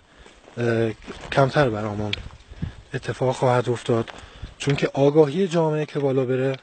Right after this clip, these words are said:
خب مسلماً انسان‌هایی که مشغول تصمیم گیری و سیاست گیری های کلان جهان هستن، خب، اه، خیلی به فکر خوشبختی و، اه،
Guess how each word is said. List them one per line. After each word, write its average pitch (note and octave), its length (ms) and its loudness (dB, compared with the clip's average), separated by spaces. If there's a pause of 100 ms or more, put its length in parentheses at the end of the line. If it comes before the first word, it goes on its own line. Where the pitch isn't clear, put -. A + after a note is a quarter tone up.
(220)
خب C#3 220 6 (840)
مسلماً B2+ 760 2 (460)
انسان‌هایی C3+ 720 2
که C#3+ 380 4 (680)
مشغول C#3+ 500 2
تصمیم B2+ 380 -2
گیری B2+ 180 2
و B2+ 140 0
سیاست B2 440 -4
گیری B2+ 160 -4
های C3+ 160 2
کلان D3 440 0
جهان B2+ 280 0
هستن، B2+ 360 -2
خب، C3 260 2 (680)
اه، A#2+ 800 2
خیلی C#3 800 2 (760)
به C#3+ 100 8
فکر D3 640 2 (200)
خوشبختی C#3+ 840 0
و، C3 80 2
اه، B2+ 260 2